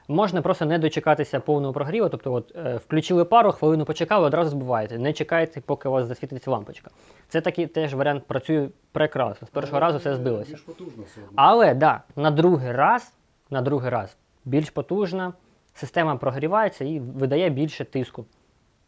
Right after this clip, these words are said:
Speaker 1: Отака порада. Так що краще на другий раз вже взбивати ваше молоко.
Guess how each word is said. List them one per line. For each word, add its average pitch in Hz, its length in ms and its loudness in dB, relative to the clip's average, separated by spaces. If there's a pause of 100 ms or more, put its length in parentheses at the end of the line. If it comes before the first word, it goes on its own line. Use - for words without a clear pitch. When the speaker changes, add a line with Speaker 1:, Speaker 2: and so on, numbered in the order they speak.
(120)
Speaker 1:
Отака 143 340 -4
порада. 139 360 -2 (540)
Так - 140 -16
що 170 120 -6
краще 165 300 0
на 143 100 -2
другий 135 280 -4
раз 117 180 -2
вже 107 160 -12 (760)
взбивати 120 440 -4
ваше 113 200 -8
молоко. 117 320 -12